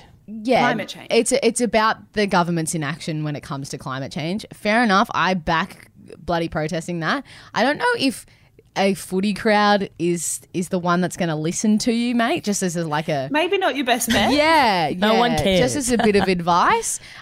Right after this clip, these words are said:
Speaker 1: But yeah, so that, that's interesting, and I think that they're actually gonna, uh, ramp up security at Shark Park, I was reading today. So
Speaker 3: Pat
Speaker 1: Oh.
Speaker 3: downs?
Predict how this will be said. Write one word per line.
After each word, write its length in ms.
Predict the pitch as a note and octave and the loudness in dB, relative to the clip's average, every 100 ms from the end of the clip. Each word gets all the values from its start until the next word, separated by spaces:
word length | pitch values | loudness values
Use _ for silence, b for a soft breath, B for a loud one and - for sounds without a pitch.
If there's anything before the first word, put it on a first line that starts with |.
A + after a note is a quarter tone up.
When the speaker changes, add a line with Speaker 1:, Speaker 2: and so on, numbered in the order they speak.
| - | -14
Speaker 1:
But 520 | F#3+ G#3+ G3+ G3 - - _ _ | 0 2 4 2 -4 -8 _ _
yeah, 380 | G3+ G#3+ G3 C#3+ | 0 2 2 0
so 180 | - G#3+ | 2 2
that, 260 | A3+ B3 | 2 0
that's 200 | A#3 C4 | 0 -2
interesting, 440 | - A3+ A3+ G#3+ G3 | 0 0 0 -2 0
and 80 | F#3+ | 0
I 120 | F#3 | 0
think 240 | G#3 G3 | -2 -2
that 120 | G3 F#3+ | -2 0
they're 120 | F#3 | 0
actually 300 | D#3+ F3+ G3 | 0 -4 -4
gonna, 220 | F#3 F3 E3 - | -4 -4 -6 -10
uh, 180 | E3+ D#3+ D#3 | -6 -4 -2
ramp 320 | E3+ E3 E3+ | -2 -2 -4
up 160 | D#3+ | -6
security 440 | - D#3+ E3+ D#3 D#3 | -8 -8 -6 -6 -6
at 180 | C3 - | -8 -6
Shark 240 | E3 D#3 | -8 -8
Park, 260 | D#3 C#3+ D#3+ | -8 -10 -8
I 80 | |
was 140 | D#3 D3+ | -10 -8
reading 300 | C3+ B2 C#3+ | -10 -8 -10
today. 260 | D3+ G#2+ | -8 -8
So 240 | - E3 A#2+ _ _ _ _ _ _ | -6 -6 -6 _ _ _ _ _ _
Speaker 3:
Pat 180 | - F#3 | -4 -2
Speaker 1:
Oh. 20 | |
Speaker 3:
downs? 440 | G3+ F#3 G#3+ B3 | 0 0 -2 -4